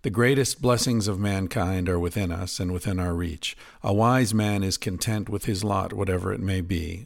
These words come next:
without wishing for what he has not."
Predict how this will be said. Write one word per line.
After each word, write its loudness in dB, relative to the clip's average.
without -4
wishing -6
for -8
what -8
he -10
has -12
not." -12